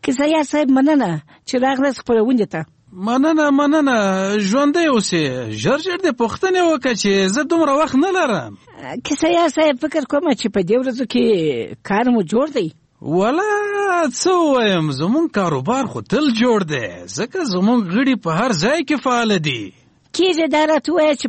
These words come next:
Speaker 1: په کوم ځای کې ستاسو نفر فعالیت کوي؟
Speaker 2: ګوره، مخکې موږ یوازې د ښار په ګڼه ګوڼه کې وو، لکه د ښار منډیي، میدان هوایي او نور ځایونه. خو کله مو چې د شپږ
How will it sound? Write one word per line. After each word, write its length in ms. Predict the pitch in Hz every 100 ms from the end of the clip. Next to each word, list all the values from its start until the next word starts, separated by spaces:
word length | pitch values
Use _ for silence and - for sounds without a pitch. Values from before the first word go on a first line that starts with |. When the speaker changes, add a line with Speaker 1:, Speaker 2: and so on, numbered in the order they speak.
| 240
Speaker 1:
په 60 |
کوم 220 | 226 359 523
ځای 240 | 302 285 277
کې 100 | 254
ستاسو 320 | - 254 240
نفر 280 | 233 - 208 -
فعالیت 380 | 190 175 170
کوي؟ 180 | 180 165 160 _ _ _ - 202
Speaker 2:
ګوره، 580 | 339 330 226 139 101 95
مخکې 500 | 139 294 392 - - 302
موږ 120 | 370 320
یوازې 380 | 262 302 311 240 190
د 20 | 175
ښار 200 | 285 311 277
په 80 | 214
ګڼه 280 | 139 135 123 156
ګوڼه 200 | 262 208
کې 100 | - 123
وو، 220 | 98 92 _ - _ _
لکه 300 | 269 330 -
د 80 | 214 202
ښار 200 | - 262 233
منډیي، 680 | 196 170 160 180 220 208 165 - _
میدان 480 | 147 156 160 202 202
هوایي 720 | 165 156 151 170 214 202 160 - 156
او 160 | 170
نور 200 | 208 294
ځایونه. 480 | 208 165 151 139 110 - _ _ _
خو 120 | - 117
کله 300 | - 339 330
مو 120 | 277
چې 140 | - 208
د 80 | 180 160
شپږ 220 | - 294